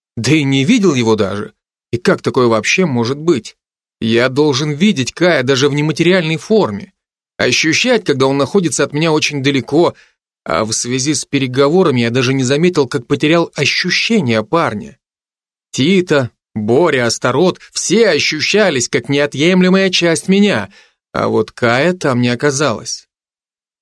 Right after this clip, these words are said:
Что случилось? Почему я не ощущаю тебя? Даже во дворце Йонда не было такого эффекта. Эти вопросы я задавал самому себе, но Кай все же мне на них ответил,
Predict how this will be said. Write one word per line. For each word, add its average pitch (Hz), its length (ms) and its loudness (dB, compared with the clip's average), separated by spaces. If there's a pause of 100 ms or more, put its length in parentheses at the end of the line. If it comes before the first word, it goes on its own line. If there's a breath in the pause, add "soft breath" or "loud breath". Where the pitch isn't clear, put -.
(400)
Что - 400 -2
случилось? 208 800 -2 (800)
Почему 180 440 2
я 202 120 2
не 135 140 -2
ощущаю 175 560 -2
тебя? 107 360 -4 (540)
Даже 131 420 0
во 147 120 -2
дворце 165 420 0
Йонда 185 380 2
не 175 140 2
было 127 200 0
такого 147 400 2
эффекта. 175 560 -4 (1040)
Эти 117 200 0
вопросы 139 500 2
я 123 100 -2
задавал 135 380 -2
самому 156 400 -2
себе, 170 440 -2
но 113 280 -4
Кай 196 300 2
все 202 220 0
же 185 140 2
мне 175 160 2
на 170 80 0
них 165 220 -4
ответил, 147 600 -6